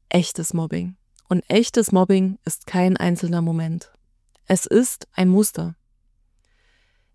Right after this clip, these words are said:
Echtes Mobbing liegt vor, wenn mehrere Dinge gleichzeitig passieren. Erstens, es passiert immer wieder, nicht einmal, nicht nur an einem schlechten Tag,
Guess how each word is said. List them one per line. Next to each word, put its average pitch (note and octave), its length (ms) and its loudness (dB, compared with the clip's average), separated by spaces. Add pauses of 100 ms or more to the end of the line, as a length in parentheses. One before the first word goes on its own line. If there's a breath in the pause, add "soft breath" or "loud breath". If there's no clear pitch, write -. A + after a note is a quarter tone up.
Echtes G#3 380 0
Mobbing G#3+ 380 6
liegt F3+ 220 -4
vor, F#3+ 400 2 (280)
wenn F3 220 0
mehrere F3+ 420 0
Dinge F3+ 220 -2
gleichzeitig E3 640 -8
passieren. F3+ 540 -14 (760)
Erstens, E3+ 720 -4 (840)
es - 160 -6
passiert - 480 -4 (100)
immer F#3+ 300 4
wieder, E3+ 380 -6 (240)
nicht - 320 -2
einmal, F3 500 -2 (560)
nicht G3+ 300 0
nur E3+ 340 2
an E3+ 160 -2
einem E3+ 220 -2
schlechten F#3+ 400 -2
Tag, E3 340 -10